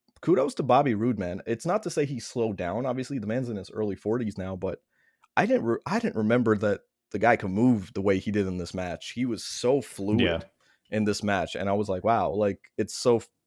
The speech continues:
Speaker 1: weird to see people, you know, before they kind of become seasoned and they're
Speaker 2: Mm-hmm.
Speaker 1: just, like, his engine's
Speaker 2: He's, he's
Speaker 1: just
Speaker 2: still
Speaker 1: revving.
Speaker 2: moving around, still moving around really
Speaker 1: Absolutely.
Speaker 2: good. Pe-, people
Speaker 1: Absolutely,
Speaker 2: forget
Speaker 1: but
Speaker 2: how long he's been in the game.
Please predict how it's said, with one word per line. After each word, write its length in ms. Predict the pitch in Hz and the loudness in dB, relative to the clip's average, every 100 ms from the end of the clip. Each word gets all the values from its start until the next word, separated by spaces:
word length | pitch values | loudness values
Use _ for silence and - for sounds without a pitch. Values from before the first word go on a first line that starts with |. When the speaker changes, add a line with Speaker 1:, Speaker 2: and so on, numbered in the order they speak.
| _ - | _ -4
Speaker 1:
weird 320 | 113 120 117 | 4 6 6
to 80 | 104 | 2
see 160 | - 107 | -2 -2
people, 340 | 113 104 104 | -2 -2 0
you 80 | 101 | 0
know, 100 | 95 | -2
before 440 | 90 101 117 110 | -4 -4 2 4
they 120 | 101 95 | 4 2
kind 200 | 110 107 | 0 -2
of 60 | |
become 240 | 98 107 101 | -2 -2 0
seasoned 400 | 117 117 127 143 _ _ _ _ _ - | 2 2 0 -4 _ _ _ _ _ -6
and 180 | 98 98 | 0 2
they're 60 | |
Speaker 2:
Mm-hmm. 100 | 92 | 2
Speaker 1:
just, 180 | 80 - - _ _ - - _ _ _ _ _ _ _ - | 0 -6 -16 _ _ -16 -16 _ _ _ _ _ _ _ -4
like, 140 | 98 104 | -2 2
his 140 | 104 | 4
engine's 260 | 123 107 98 | 4 4 4
Speaker 2:
He's, 60 | |
he's 80 | 202 190 | 4 4
Speaker 1:
just 40 | |
Speaker 2:
still 120 | 208 | 8
Speaker 1:
revving. 80 | 220 | 8
Speaker 2:
moving 220 | 175 196 117 | 10 8 6
around, 480 | 104 147 110 85 78 | 4 4 2 -2 -8
still 200 | - 147 | -2 0
moving 240 | 143 131 117 | 2 2 2
around 300 | - 113 92 | 4 2 2
really 160 | 92 | 0
Speaker 1:
Absolutely. 20 | 87 | 2
Speaker 2:
good. 180 | 98 85 | 0 -4
Pe-, 760 | - _ - - - - - | -10 _ -16 -16 -16 -18 -6
people 100 | 104 | -2
Speaker 1:
Absolutely, 360 | 123 127 110 120 | 0 2 2 2
Speaker 2:
forget 200 | 95 92 | 2 2
Speaker 1:
but 60 | |
Speaker 2:
how 100 | 92 | 2
long 200 | 90 95 | 2 2
he's 120 | 92 90 | 0 0
been 100 | 82 | -2
in 60 | |
the 80 | 80 | -2
game. 400 | 87 92 82 | 0 0 -2